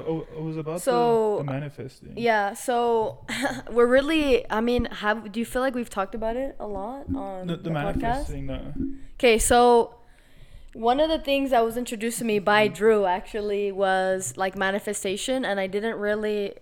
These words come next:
Speaker 2: like, it was never a thing in my <laughs> life for, I wanna say, starting up until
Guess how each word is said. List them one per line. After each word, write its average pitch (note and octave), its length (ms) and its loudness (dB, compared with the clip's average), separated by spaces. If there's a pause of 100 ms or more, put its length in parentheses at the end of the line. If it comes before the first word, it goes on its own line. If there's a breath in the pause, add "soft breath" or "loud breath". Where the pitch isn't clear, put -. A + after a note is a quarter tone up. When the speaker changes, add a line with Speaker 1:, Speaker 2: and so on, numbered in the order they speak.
(160)
Speaker 2:
like, G#3 240 -2
it A#3 80 -2
was B3+ 140 0
never A3 260 0
a A3+ 80 -2
thing A3 240 -6
in G#3 80 -4
my G3+ 180 -4
<laughs> - 20 -18
life G3+ 460 0
for, F#3 640 -4 (160)
I F3+ 120 -2
wanna G3+ 220 -2
say, F#3+ 580 -6
starting G3 540 -4
up F#3 140 -4
until F#3 720 -4